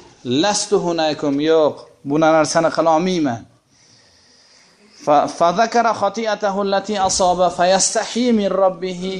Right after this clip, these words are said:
rabbihi minha. Keyin o'zini qilgan gunohlarini, xatolarini aytib turib, "Men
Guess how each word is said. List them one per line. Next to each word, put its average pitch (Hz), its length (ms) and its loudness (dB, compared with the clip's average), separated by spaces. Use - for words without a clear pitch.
rabbihi 175 600 0
minha. 143 520 -6
Keyin 202 280 2
o'zini 190 520 2
qilgan 196 360 0
gunohlarini, 185 760 2
xatolarini 175 680 2
aytib 160 280 -2
turib, 170 220 -2
"Men 180 260 -2